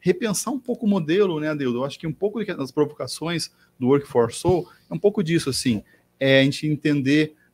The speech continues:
é, é, essa humanização como respeito das particularidades de cada pessoa, e no sentido da mulher na gestação,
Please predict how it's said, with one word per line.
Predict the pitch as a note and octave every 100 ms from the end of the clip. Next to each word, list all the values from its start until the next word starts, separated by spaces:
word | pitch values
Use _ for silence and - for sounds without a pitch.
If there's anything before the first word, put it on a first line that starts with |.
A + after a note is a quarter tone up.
| -
é, | A#2+ B2 -
é, | A#2+ A2+ -
essa | B2+ -
humanização | C3+ C3 A#2+ A2+ - D3+ F3
como | E3+ D#3
respeito | C#3+ C#3 - E3 G3
das | F3+ E3+
particularidades | - G3+ - G3 G3 D#3+ F3+ G3+ A#2+
de | A#2
cada | - C3+ B2+
pessoa, | - - - C#3+ F#3+ _ _ _
e | C#3
no | D3+
sentido | F3 - F3+
da | E3+
mulher | D#3+ D3+ C3 C3+ D3+ C3+ - _ _
na | B2 B2
gestação, | C3 - A2 - E3+ G#3 C#3